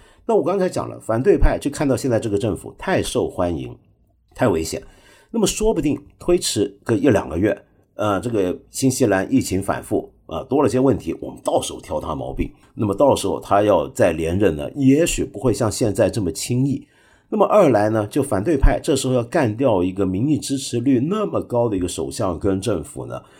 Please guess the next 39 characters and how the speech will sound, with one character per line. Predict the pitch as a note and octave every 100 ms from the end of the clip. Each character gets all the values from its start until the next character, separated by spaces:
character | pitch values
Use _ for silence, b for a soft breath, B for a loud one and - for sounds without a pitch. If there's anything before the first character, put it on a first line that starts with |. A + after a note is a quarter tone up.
| b
我 | - E2+
特 | E2 - - D3+
别 | - E2+
要 | F#2
花 | - F#2+ F#2+
力 | G2 -
气 | - F2+
去 | C2 -
拉 | D2 C#2+
票。 | C#2+ D#2 - b b b
那 | b G#2
么 |
现 | F#2+ A#2+
在， | F#2 G2 - - -
呃， | D#2+ D2 -
瘟 | G#2+
疫 | A2+ E2
底 | C#2
下 | C2 E2 -
封 | -
锁 | G#2+ D2+
期 | C2+ E2+
间 | E2 F2+ E2 _
很 | - -
困 | E3 A2
难， | C#2+ - b b b
所 | - A#2+
以 | C3+
反 | A#2+ - -
对 | C3
派 | - - -
要 | F#2 F2
求 | - C2 - _
我 | -
们 | -
推 | - A2+
迟 | -
大 | - C2+
选。 | - -